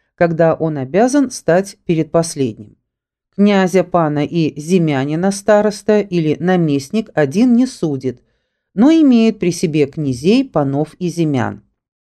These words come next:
Думают, что относительно управления при Иоанне третьем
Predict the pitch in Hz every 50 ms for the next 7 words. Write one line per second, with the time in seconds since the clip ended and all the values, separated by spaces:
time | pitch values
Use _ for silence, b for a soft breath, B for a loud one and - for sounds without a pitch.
0 | _ _ _ _ _ _ _ - 170 202 277 254 240 240 233 220 - - - 196
1 | 196 196 190 190 196 - 226 202 - 202 185 185 180 170 190 196 202 208 240 294
2 | 302 240 185 160 151 147 156 175 175 156 196 202 190 180 160 151 156 175 170 196
3 | 175 151 131 123 - - 113 101 101